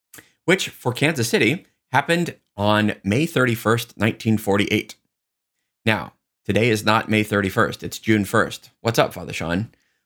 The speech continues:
Well, May thirty-first is the actual date of anniversary, but there's another big feast day on that, the presentation of the Virgin Mary now.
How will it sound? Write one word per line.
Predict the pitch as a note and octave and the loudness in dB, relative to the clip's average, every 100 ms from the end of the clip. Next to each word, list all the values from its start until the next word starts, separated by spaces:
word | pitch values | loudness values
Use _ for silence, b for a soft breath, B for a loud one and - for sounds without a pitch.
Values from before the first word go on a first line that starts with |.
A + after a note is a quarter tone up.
| _ | _
Well, | C#3 E3 D#3+ G#2+ | 4 4 2 0
May | C#3+ F3 | -2 0
thirty-first | D#3 C#3 A#2+ A2+ G#2+ - | 2 2 2 2 0 0
is | G#2 A2 | -2 2
the | F#2+ | 0
actual | A2 A2+ G#2+ G#2 - | 0 -2 -2 -2 -10
date | G2 G#2 G#2 | -2 0 2
of | G2 - | -2 0
anniversary, | G#2 G2+ A2 A2 G2+ G#2 - _ _ | 0 2 0 0 0 0 -2 _ _
but | A#3 A3+ G#3 - _ _ | 2 4 0 -4 _ _
there's | C3+ C3+ | 0 2
another | C3+ C3+ A2+ | 4 4 2
big | G#2 | 0
feast | - G2+ - | 0 -2 2
day | G2 | 2
on | F#2+ | 2
that, | G2+ A#2 | 2 0
the | F#2 F#2+ - _ _ | 0 0 -2 _ _
presentation | A2 G#2+ G#2 G#2 G#2+ | -2 0 0 0 0
of | F#2+ | 0
the | |
Virgin | G2+ F#2+ G2 | 0 0 2
Mary | G#2+ F#2 | 2 2
now. | F#2+ F#2 A#2 | 2 0 -2